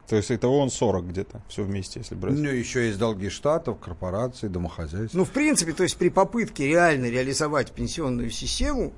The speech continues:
Speaker 3: на самом деле, да, она банкротит не только Соединенные Штаты, но и экономику всего человечества.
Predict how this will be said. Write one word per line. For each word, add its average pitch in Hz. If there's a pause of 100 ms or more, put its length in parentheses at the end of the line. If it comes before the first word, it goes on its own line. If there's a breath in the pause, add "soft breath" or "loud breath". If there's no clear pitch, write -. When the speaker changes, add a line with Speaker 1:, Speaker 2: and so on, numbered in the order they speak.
(220)
Speaker 3:
на 143
самом 143
деле, 113
да, 269 (1120 soft breath)
она 175
банкротит 202
не 170
только 240
Соединенные 139
Штаты, 120
но 135
и 139
экономику 165
всего 139
человечества. -